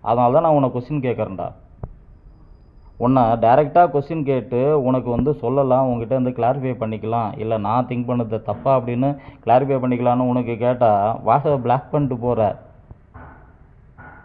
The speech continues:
போடா புண்ணாக்கு, நீ சொல்ற உன்னுடைய வேர்டே உனக்கு ஆக கடவுது. "போடா புண்ணாக்கு" அப்படின்னு சொல்லிட்டு போயிடுவேன்.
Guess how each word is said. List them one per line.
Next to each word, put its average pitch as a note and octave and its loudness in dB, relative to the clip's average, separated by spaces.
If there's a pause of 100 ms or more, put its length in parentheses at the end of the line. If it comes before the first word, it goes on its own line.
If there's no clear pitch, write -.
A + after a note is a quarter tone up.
(300)
போடா C3+ 8
புண்ணாக்கு, C#3 0 (220)
நீ A2+ -6
சொல்ற B2+ -4
உன்னுடைய B2+ 0
வேர்டே C#3 0
உனக்கு C3 0
ஆக B2+ 2
கடவுது. A2 -4 (500)
"போடா C3 4
புண்ணாக்கு" C#3+ 2
அப்படின்னு C3+ -4
சொல்லிட்டு C#3 -4
போயிடுவேன். A#2+ -4